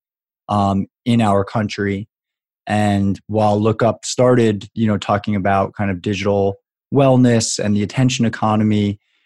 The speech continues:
I think, you know, it's going to grow. I hope that this show grows into raising awareness for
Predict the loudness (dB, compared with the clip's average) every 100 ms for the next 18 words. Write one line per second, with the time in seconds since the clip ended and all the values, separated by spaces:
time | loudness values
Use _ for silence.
0 | _ -4 -2 0 -2 -2 _ _ _ -6
1 | 0 2 0 -2 -4 -4 0 2 4 4
2 | 2 2 4 4 4 2 0 -2 -2 -2
3 | -2 -4 -2 0 0 0 0 0 0 -2
4 | -2 -2 0 -2 -4 _ -4 0 2 2
5 | 0 2 2 0 -2 -2 0 2 0